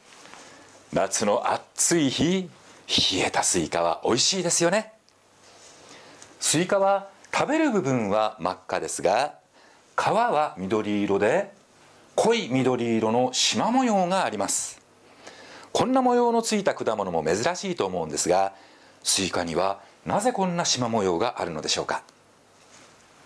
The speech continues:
植物は二酸化炭素と水から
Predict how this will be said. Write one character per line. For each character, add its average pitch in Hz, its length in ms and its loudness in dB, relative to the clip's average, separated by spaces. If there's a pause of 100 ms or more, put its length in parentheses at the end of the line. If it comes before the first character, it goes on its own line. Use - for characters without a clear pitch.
(920)
植 240 280 0
物 120 220 2
は 104 320 2 (400)
二 190 100 2
酸 214 320 0
化 214 160 2
炭 208 240 2
素 131 140 -2
と 139 320 0
水 87 240 -4
か 92 120 -2
ら 110 260 0